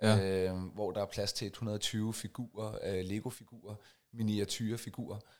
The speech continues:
Speaker 2: som, øh, kommer op og stå i, i sådan en glasramme,
Speaker 1: Mm.
Speaker 2: som bliver hængt op.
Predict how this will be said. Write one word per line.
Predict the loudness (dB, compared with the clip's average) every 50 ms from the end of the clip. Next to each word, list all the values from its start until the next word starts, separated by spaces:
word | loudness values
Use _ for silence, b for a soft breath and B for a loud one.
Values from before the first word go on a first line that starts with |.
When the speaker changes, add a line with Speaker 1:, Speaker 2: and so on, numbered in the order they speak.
| b b b
Speaker 2:
som, | 6 8 10 10 10 10
øh, | 10 10 8 8 6 4 2 2 0 -2
kommer | 0 2 4 4 4 4
op | 2 2
og | 4 4
stå | 4 4 4 0 0 0
i, | -2 -2 -2 -2 -4 -6 -8 -10 -4
i | -2
sådan | 0 4 6 6 6
en | 6 6 2 0 -4 -8 -4
glasramme, | -2 6 6 6 6 6 2 -4 -4 -4 -6 -8 -10 -8 2 8
Speaker 1:
Mm. | 10
Speaker 2:
som | 10 10 10
bliver | 8 4 2
hængt | 2 2 2 2 0
op. | -4 -4 -4